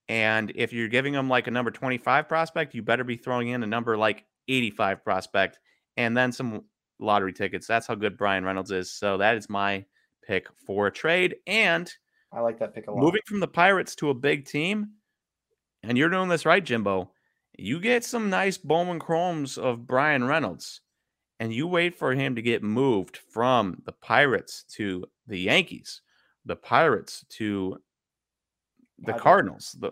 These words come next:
Speaker 1: not that the Cardinals would ever, they'd never do that deal. But you get my point. You get him to a bigger market, and literally almost any market is bigger than Pittsburgh. Uh, could do absolute wonders for him.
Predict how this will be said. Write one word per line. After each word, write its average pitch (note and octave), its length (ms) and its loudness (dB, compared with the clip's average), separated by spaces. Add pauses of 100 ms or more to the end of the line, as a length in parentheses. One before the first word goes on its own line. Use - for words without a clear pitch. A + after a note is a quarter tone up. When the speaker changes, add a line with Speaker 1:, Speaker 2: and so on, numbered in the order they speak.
Speaker 1:
not A#2 280 0
that G2 120 -10
the G2 60 -6
Cardinals G2 360 0
would G2 100 -4
ever, F#2+ 300 -2
they'd G#2 300 -2
never G#2 260 0
do F#2 140 -4
that F2+ 180 0
deal. E2 240 -8 (300)
But A2+ 280 4 (440)
you D3+ 160 -2
get G3 160 6
my C#3 100 8
point. B2 400 2
You - 100 -4
get A3+ 140 6
him G#3+ 120 2
to D3+ 120 2
a A2 60 6
bigger A#2 320 2
market, A2 500 2
and A2 240 0
literally C3 320 2
almost A2 340 2
any D3+ 200 2
market G2+ 340 2
is F2 120 -8
bigger F#2 420 -2 (420)
than G2 240 -2
Pittsburgh. A#2+ 440 -2 (460)
Uh, F2 360 0
could C#3+ 560 -2
do A#2 240 -4
absolute F#2+ 440 -6
wonders G2 560 -2
for F#2 240 -2
him. F2 280 -4